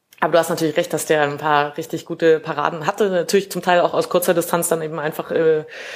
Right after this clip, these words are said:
richtig gestanden und somit, äh, seinen Körper dazwischen bringen kon-, äh, können. Und, und, ähm, Frankreich hatte halt auch, äh, wirklich ordentliche Portionen Pech bei den Abschlüssen. Aber das, das soll seine Leistung nicht schmälern. Ich kann ihn zwar nicht aussprechen, aber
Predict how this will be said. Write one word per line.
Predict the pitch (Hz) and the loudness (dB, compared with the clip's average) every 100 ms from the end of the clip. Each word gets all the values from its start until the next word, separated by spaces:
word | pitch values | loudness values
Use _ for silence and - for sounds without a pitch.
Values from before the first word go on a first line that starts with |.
| - - | -6 -2
richtig | 190 196 | 0 0
gestanden | 190 170 165 190 202 | 0 2 0 0 -2
und | 185 | -2
somit, | 180 180 180 175 - | -2 0 0 -2 0
äh, | 165 165 | 2 4
seinen | 165 | 2
Körper | 160 175 180 | 2 2 4
dazwischen | 170 - 185 208 | 2 0 -2 0
bringen | 196 196 190 | 0 0 0
kon-, | 196 196 190 _ | 0 -2 -6 _
äh, | 175 165 156 156 | 4 4 2 -4
können. | - 190 190 190 - - | -2 -2 -2 -6 -8 -4
Und, | - 165 160 - | 0 2 0 -4
und, | 160 147 139 - - | -8 -8 -10 -14 -8
ähm, | - 147 135 131 127 | -2 -2 -2 -6 -10
Frankreich | - - - - 156 170 156 | -10 -8 -8 -2 0 0 0
hatte | 147 | 0
halt | 143 143 | -2 0
auch, | 135 135 - | -2 -2 0
äh, | 143 135 | 0 0
wirklich | 151 - | -4 2
ordentliche | 147 156 151 147 | 2 2 -2 0
Portionen | 156 160 160 160 151 | 0 0 2 0 2
Pech | 190 190 - | -2 -2 -4
bei | 170 | 0
den | 170 160 | 0 0
Abschlüssen. | 196 - 208 208 196 | -2 0 -2 -2 -2
Aber | 170 156 | -2 0
das, | 160 160 - | 0 0 -2
das | 165 | -2
soll | 175 170 | 0 2
seine | 165 175 | 2 4
Leistung | 165 180 190 | 4 4 2
nicht | 175 175 | -4 -2
schmälern. | 170 151 139 | 0 0 -2
Ich | 139 | -8
kann | - 160 | -6 -6
ihn | |
zwar | 160 160 | -4 -2
nicht | 160 | 0
aussprechen, | 160 - 160 165 | -2 -2 -6 -4
aber | 151 151 147 | -4 -4 -4